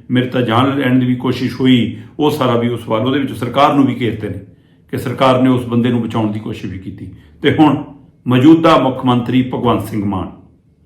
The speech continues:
ਪੇਸ਼ ਹੋਏ ਨੇ, ਪੇਸ਼ ਹੋ ਕੇ ਆਪਣਾ ਪੱਖ ਰੱਖਿਆ ਨੇ। ਕਿ ਇਹ ਤੋਂ ਬਾਅਦ ਉਹ ਤਰੀਕਾਕਾਰ ਬਦਲਣਗੇ ਆਪਣੇ ਪੰਥਕ ਮਸਲਿਆਂ 'ਚ ਦਖਲਅੰਦਾਜ਼ੀ ਦਾ, ਬੋਲਣ ਚਾਲਣ ਦਾ, ਜਾਂ ਹੋਰ ਹਮਲਾਵਰ ਹੋਣਗੇ? ਕੀ ਇਹਦੇ ਵਿੱਚੋਂ ਰਾਜਨੀਤਿਕ ਮਾਈਲੇਜ ਲੈਣਗੇ?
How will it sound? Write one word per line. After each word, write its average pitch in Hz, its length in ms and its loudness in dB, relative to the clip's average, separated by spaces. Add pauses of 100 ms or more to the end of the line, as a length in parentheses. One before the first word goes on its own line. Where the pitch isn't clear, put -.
(200)
ਪੇਸ਼ 117 220 -2
ਹੋਏ 131 120 6
ਨੇ, 131 160 4 (920)
ਪੇਸ਼ 120 200 -2
ਹੋ 120 60 -2
ਕੇ 120 100 -4
ਆਪਣਾ 117 160 -2
ਪੱਖ 120 260 -6
ਰੱਖਿਆ 135 340 0
ਨੇ। 143 200 -2 (240)
ਕਿ 143 180 8
ਇਹ 143 100 4
ਤੋਂ 156 160 2
ਬਾਅਦ 135 160 6
ਉਹ 131 140 0
ਤਰੀਕਾਕਾਰ 120 480 -2
ਬਦਲਣਗੇ 135 520 0
ਆਪਣੇ 143 460 2 (260)
ਪੰਥਕ 127 320 -2
ਮਸਲਿਆਂ 131 280 2
'ਚ 127 100 0
ਦਖਲਅੰਦਾਜ਼ੀ 131 600 2
ਦਾ, - 300 -6 (200)
ਬੋਲਣ 123 240 2
ਚਾਲਣ 135 340 2
ਦਾ, 143 240 -4 (200)
ਜਾਂ 135 100 0
ਹੋਰ 131 320 2
ਹਮਲਾਵਰ 139 380 4
ਹੋਣਗੇ? 143 540 0 (200)
ਕੀ 143 120 2
ਇਹਦੇ 135 160 6
ਵਿੱਚੋਂ 117 220 -2
ਰਾਜਨੀਤਿਕ 117 380 0
ਮਾਈਲੇਜ 120 400 2
ਲੈਣਗੇ? 143 540 2